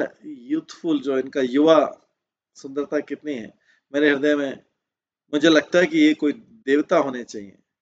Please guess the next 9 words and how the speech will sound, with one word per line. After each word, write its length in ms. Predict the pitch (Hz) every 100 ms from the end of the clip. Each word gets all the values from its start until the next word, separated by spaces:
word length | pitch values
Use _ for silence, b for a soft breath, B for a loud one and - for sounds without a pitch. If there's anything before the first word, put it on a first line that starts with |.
| _ _ _ _ _ _ _ _ _ _ _ _ _ _ _ _ _ _ _ _ _ _ _ _ _ _ _ _ _ _ _ _ _ _ _ _ _ b b b 135
अगर 220 | 139 151
ये 420 | 156 147 127 - _ _ _ _ _
कृष्ण 300 | 165 - 190
की 160 | 190 165
पूजा 320 | 147 143 147
करते 300 | 143 117 131
हैं, 200 | 120 104 - _ _ _ _ _ _ _ _ _ _ _ _ _ _ _ _ _ _ _ _ _ _ _ _ _ _ _ _ _ _ -
तो 60 |
ये 120 | 143